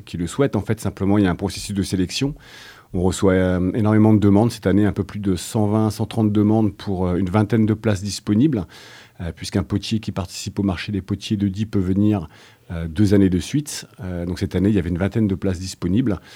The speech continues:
euh, pour, euh, une cent, ouais, cent vingt candidatures, euh, à peu près.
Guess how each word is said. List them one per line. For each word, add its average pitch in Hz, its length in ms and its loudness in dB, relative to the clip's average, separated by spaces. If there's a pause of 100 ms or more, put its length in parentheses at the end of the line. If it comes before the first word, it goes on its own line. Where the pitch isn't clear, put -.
(260)
euh, 82 220 -6
pour, 92 300 -2
euh, 85 160 0
une 85 120 -4
cent, - 760 -6
ouais, 95 180 0
cent 95 240 -2
vingt 98 180 0
candidatures, 95 640 -2
euh, 87 120 -6 (580)
à 92 80 -10
peu 87 100 -8
près. - 160 -16